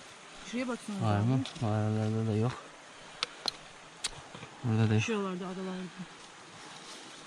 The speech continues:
Speaker 2: Sen şimdi git o matkabı getir bana.
Speaker 1: Matkabı. Tamam.
Speaker 2: Burayı, şurayı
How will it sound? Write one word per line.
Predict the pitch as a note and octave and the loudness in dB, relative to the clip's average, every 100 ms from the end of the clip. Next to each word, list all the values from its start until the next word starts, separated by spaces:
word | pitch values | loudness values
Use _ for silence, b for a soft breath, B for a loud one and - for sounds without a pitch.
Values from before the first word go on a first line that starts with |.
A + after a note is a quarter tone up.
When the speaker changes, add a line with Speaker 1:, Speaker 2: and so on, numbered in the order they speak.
| - - - - - - - - - - - - - - - | -12 -10 -10 -12 -12 -12 -14 -10 -6 -6 -6 -16 -16 0 8
Speaker 2:
Sen | C3+ | 8
şimdi | B2+ D#3 D#3 | 12 12 12
git | D#3 | 10
o | E3 B2+ | 8 10
matkabı | C#3 C3+ D3+ D3+ | 8 8 6 8
getir | C#3+ C#3+ D#3+ C#3+ | 8 6 8 10
bana. | C#3+ D3 - A3+ | 8 6 -2 -12
Speaker 1:
Matkabı. | - - E3+ G#3+ - - | -10 -6 -6 -6 -10 -12
Tamam. | G3+ G#3 G3+ - - - - - - - - - - - D4+ D4+ D4+ D4+ D4+ - - - - - - - - B B B - - - - - | -10 -10 -10 -12 -12 -12 -12 -14 -14 -16 -14 -14 -14 -8 -2 0 2 2 0 -4 -12 -6 -6 -6 -14 -12 -12 B B B -14 -14 -16 -14 4
Speaker 2:
Burayı, | A#2+ B2+ C3+ B2+ - B B B B B | 8 12 12 10 6 B B B B B
şurayı | - D#3 D3+ E3+ | 6 10 12 10